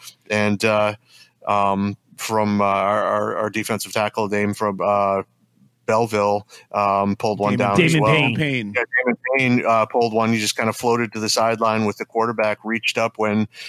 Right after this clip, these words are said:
Speaker 1: when, uh, he threw the ball and, and tipped it to himself. So, yeah,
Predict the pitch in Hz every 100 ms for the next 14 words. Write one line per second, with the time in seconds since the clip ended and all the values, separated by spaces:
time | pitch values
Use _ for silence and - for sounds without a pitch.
0 | - - 107 107 104 101 101 98 113 104
1 | 101 _ - - - - 135 107 113 123
2 | 131 110 110 107 131 - 113 117 107 101
3 | 135 139 123 117 117 123